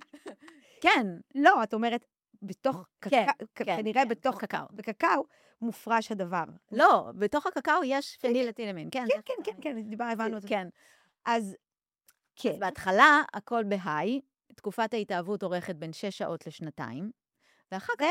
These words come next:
Speaker 2: ובום.
Speaker 1: דופמין יורד, ואותו, אה, יותר, פתאום נהיה יותר קשה להגיע לאורגזמה, יותר קשה להגיע לעוררות מינית, כאילו, אם פעם הוא היה נוגע בך ואת כולך נדלקת, אה, זה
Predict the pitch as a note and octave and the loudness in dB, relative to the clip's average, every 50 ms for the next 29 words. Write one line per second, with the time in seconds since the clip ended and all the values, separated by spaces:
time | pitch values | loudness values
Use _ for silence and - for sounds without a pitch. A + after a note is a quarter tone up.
0 | F#4+ F#4 - A#3 B3+ E4+ F#4 F4+ C#4+ C4+ B3+ C4 B3+ B3+ A3+ F#3 F#3 F3+ E3+ D#3+ | 2 0 -2 -6 -4 -4 -2 -2 -2 -2 -2 -2 -2 -2 -2 -2 -2 -4 -4 -6
1 | F3 G#3 A3 A3+ G#3 - - A3 _ - C#4+ C#4 C#4+ C#4 C4+ C4 - _ _ _ | -6 -4 -2 -2 -2 -4 -6 -8 _ 0 2 2 4 4 2 -2 -6 _ _ _
2 | - - G#3 G#3 G#3 G3+ G3+ G3 - - G#3+ G#3 - A#3 A#3 - - - G#3+ G3+ | -8 -6 -4 -2 -2 -2 -2 -4 -4 -4 -4 0 0 0 0 0 -4 -6 -4 -2
3 | G3+ F#3+ F3 E3+ - F3+ E3 - F3 - F3 D#3+ D#3 D#3 D#3 D#3 C3+ C#3+ C#3 D3 | -2 -2 -4 -4 -6 -8 -8 -8 -10 -8 -6 -6 -6 -6 -6 -6 -6 -6 -6 -6
4 | D#3+ G3+ A3 A3+ G#3+ G#3+ G3+ F#3 F3+ - _ _ _ _ _ _ _ - D3+ - | -4 -2 -2 -2 -2 -2 -4 -4 -4 -8 _ _ _ _ _ _ _ -12 -8 -8
5 | E3 C#3+ - - D#3 D3+ D3+ C#3+ D#3 D3+ D3+ D#3 D3+ D3 D3+ D#3 D3+ E3 - - | -8 -8 -8 -8 -8 -8 -6 -6 -6 -4 -4 -4 -4 -6 -6 -6 -8 -8 -8 -6
6 | D#3+ D3+ E3 G3 A#3+ B3 A#3 G#3+ - - _ - - _ _ _ - F#3 E3 E3+ | -6 -2 0 2 4 4 4 2 0 -6 _ -20 -20 _ _ _ -10 -6 -4 -4
7 | F3 F3+ F3+ - F#3 E3+ E3+ E3 E3 D#3+ D3+ D#3 D#3 D#3+ D#3 D3 D#3 F3 E3+ E3 | -4 -4 -4 -2 -2 -2 -2 -2 -4 -4 -4 -4 -4 -6 -6 -4 0 0 0 0
8 | D#3 D#3 D3 C#3+ - D3 D3 C#3 C#3 - - F3 D#3 D3+ D#3 D#3+ D#3 D#3+ F#3 B3+ | 0 -2 -6 -8 -8 -10 -10 -10 -10 -10 -10 -8 -8 -8 -8 -8 -10 -4 0 0
9 | C#4 C4 - B3+ A3 G3+ F#3 - - _ _ _ _ - - - - - - _ | 0 0 0 -2 -2 -2 -2 -4 -10 _ _ _ _ -20 -20 -20 -20 -20 -20 _
10 | _ _ _ - A#3+ D#4+ | _ _ _ -6 -4 -4